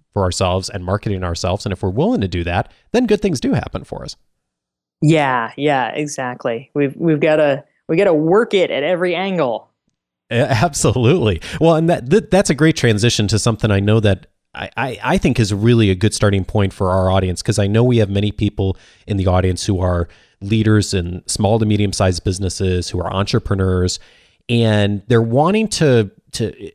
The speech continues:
Speaker 1: rise above their market, or at least just get noticed in their market online. And, you know, it's a new world than it was a generation ago when we saw a lot of our parents and grandparents running businesses or working in corporate America.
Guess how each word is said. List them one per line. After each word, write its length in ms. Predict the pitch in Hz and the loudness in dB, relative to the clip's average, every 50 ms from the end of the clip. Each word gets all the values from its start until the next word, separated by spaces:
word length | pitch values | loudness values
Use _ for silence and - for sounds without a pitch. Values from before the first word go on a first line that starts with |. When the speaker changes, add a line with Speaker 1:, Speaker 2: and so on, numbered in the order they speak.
| - 101 - | -18 -18 -16
Speaker 1:
rise 480 | - 107 92 120 113 127 143 170 143 - | -14 -8 -4 -2 0 0 0 0 0 0
above 280 | 135 110 123 147 131 | 2 2 2 2 2
their 100 | - 131 | 2 0
market, 320 | 117 113 123 131 - 151 - | 2 2 0 2 0 0 2
or 60 | 139 | 2
at 60 | 147 143 | 0 2
least 220 | 180 240 - - | 0 -2 -2 -2
just 160 | - 262 - | -4 -2 -2
get 140 | - - - | -2 -4 -2
noticed 540 | 104 104 101 104 104 110 113 107 - - - | -2 0 2 4 4 4 2 2 0 -2 -2
in 80 | 101 | -2
their 160 | 95 92 87 87 | -2 -2 -4 -2
market 420 | 85 87 90 87 - - 87 - - - | -2 0 0 0 -2 -4 -8 -8 -6 -4
online. 720 | 107 98 101 101 98 95 90 90 90 92 92 92 92 87 | -2 -2 0 -2 -2 -2 -2 -2 0 0 0 0 0 -2
And, 180 | 82 85 85 | -4 -6 -6
you 120 | - 98 95 | -6 -4 -2
know, 120 | 95 98 | 0 0
it's 160 | 101 - - | 0 0 0
a 40 | 117 | -2
new 220 | 107 107 117 151 | 0 0 0 0
world 380 | 160 117 110 113 113 117 117 101 | 2 2 2 4 4 4 4 2
than 140 | 104 95 92 | 2 0 0
it 100 | 87 - | -2 -2
was 240 | - 92 92 90 98 | 0 0 0 0 0
a 60 | 90 | -2
generation 580 | 85 95 90 90 90 90 87 87 - - 92 | -2 -2 -2 -2 -2 -2 -2 -2 -2 -4 -6
ago 340 | 87 82 - 82 82 82 85 | -8 -8 -8 -8 -6 -4 -4
when 320 | 90 92 90 87 85 87 87 | -4 -4 -4 -6 -6 -6 -6
we 100 | 87 87 | -6 -6
saw 280 | - - 98 87 87 | -4 -2 -2 0 0
a 60 | 85 | -2
lot 240 | 82 87 87 90 92 | -2 -2 -2 0 0
of 100 | 95 87 | 0 0
our 240 | 98 92 90 87 - - - _ _ _ - | 2 0 0 0 -2 -6 -12 _ _ _ -8
parents 400 | - - 107 104 101 104 101 - | -4 -2 0 2 2 2 0 -2
and 80 | 95 92 | -4 -6
grandparents 640 | 87 87 92 92 95 90 - 98 92 92 87 - - | -4 -4 -4 -2 -2 -2 0 0 0 0 -2 -4 -6
running 240 | 92 90 92 90 85 | -6 -4 -4 -2 -2
businesses 800 | 90 90 85 92 92 87 - - 92 87 87 87 87 87 87 - | -2 -2 0 0 -2 -2 -2 -2 -2 0 0 0 -2 -4 -6 -8
or 280 | - 87 82 82 82 | -10 -10 -10 -10 -10
working 420 | 80 87 95 104 - - 107 95 92 | -6 -2 -2 -2 0 -2 -2 -2 -2
in 80 | 90 | -4
corporate 360 | - - 101 95 - - 85 | -2 -2 -2 -2 -2 -4 -4
America. 540 | 87 85 85 85 87 87 90 - - 87 85 | -4 -4 -4 -2 -2 -4 -2 -2 -2 -2 -2